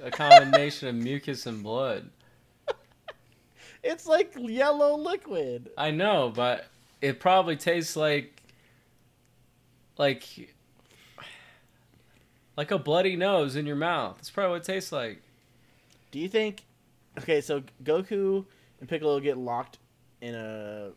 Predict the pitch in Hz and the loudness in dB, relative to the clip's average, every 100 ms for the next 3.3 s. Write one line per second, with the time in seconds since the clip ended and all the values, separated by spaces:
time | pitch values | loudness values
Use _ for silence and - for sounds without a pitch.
0 | _ _ _ 147 165 147 151 143 165 180 | _ _ _ 0 2 2 0 0 -2 -4
1 | 147 147 147 143 131 117 123 113 117 104 | -4 -4 -4 -6 -6 -6 -12 -12 -12 -10
2 | 98 101 104 98 104 92 90 82 - 82 | -10 -10 -12 -14 -14 -16 -16 -20 -20 -20
3 | 95 98 | -16 -16